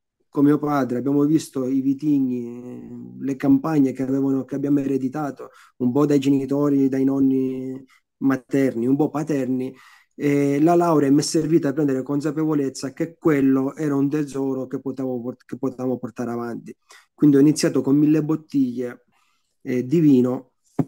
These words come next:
e seicento litri d'olio, ora siamo sulle seimila bottiglie di vino e diecimila di olio. Questo per dire che,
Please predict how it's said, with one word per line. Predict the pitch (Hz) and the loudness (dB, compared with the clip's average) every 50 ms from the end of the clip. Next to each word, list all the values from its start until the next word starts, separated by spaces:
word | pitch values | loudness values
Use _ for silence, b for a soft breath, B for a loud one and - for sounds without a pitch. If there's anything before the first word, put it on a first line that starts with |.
| - _ _ _ _ _ - | -6 _ _ _ _ _ -6
e | - | -4
seicento | 120 - - 139 131 - 147 147 139 147 | -2 2 2 2 2 4 4 4 6 6
litri | 147 143 131 - 165 | 6 4 4 2 0
d'olio, | 160 147 135 131 131 131 127 131 135 131 _ _ | 0 0 0 0 -2 -2 -4 -4 -6 -10 _ _
ora | - 143 139 135 135 131 127 123 127 - _ _ _ _ _ _ | -10 -8 -6 -6 -6 -6 -6 -8 -10 -12 _ _ _ _ _ _
siamo | - 143 - 147 135 135 127 | -16 -10 -6 -2 -2 -2 -2
sulle | 120 - - 135 135 131 | -4 -2 0 0 0 0
seimila | - - 143 139 139 143 143 143 | 0 0 2 2 4 4 2 0
bottiglie | 135 139 143 139 - - 147 139 139 135 | -2 -4 -6 -6 -4 -4 -2 0 0 0
di | 147 156 | 0 0
vino | 139 143 135 127 | 0 0 0 0
e | 127 | -2
diecimila | 123 131 131 123 - 135 131 131 123 123 120 | -2 -4 -6 -6 -4 -6 -6 -4 -6 -6 -6
di | 117 120 | -6 -6
olio. | 123 123 120 117 117 117 - B B B B B B B B B _ _ _ | -6 -6 -8 -10 -12 -12 -14 B B B B B B B B B _ _ _
Questo | _ - 175 165 170 - 151 | _ 2 2 2 4 2 0
per | - 156 147 135 | 2 2 0 2
dire | 139 165 170 151 143 135 | 4 4 6 6 4 2
che, | 135 151 147 143 139 135 131 131 - | 0 0 0 0 2 0 -2 -4 -6